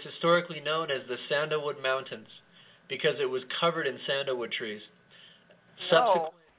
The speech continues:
Speaker 1: subsequent, uh, invasions of other plant species and cattle and other things have devastated the, the native,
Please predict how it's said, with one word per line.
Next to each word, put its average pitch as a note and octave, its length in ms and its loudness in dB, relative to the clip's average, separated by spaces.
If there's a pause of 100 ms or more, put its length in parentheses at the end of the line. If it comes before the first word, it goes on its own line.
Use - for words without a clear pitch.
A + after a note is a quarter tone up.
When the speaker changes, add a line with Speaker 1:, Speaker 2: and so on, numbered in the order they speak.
(460)
Speaker 1:
subsequent, E3 680 2 (220)
uh, B2+ 300 8 (500)
invasions D3 640 2
of C#3 60 -6
other C#3 200 4
plant E3 380 -4
species D3+ 600 -10
and G#2+ 160 -8
cattle D3 440 2
and C3 80 -4
other C3 260 2
things D#3 260 -2
have C3+ 120 -8 (160)
devastated C#3+ 800 2 (380)
the, B2+ 240 -2
the B2+ 80 -4
native, C3+ 460 0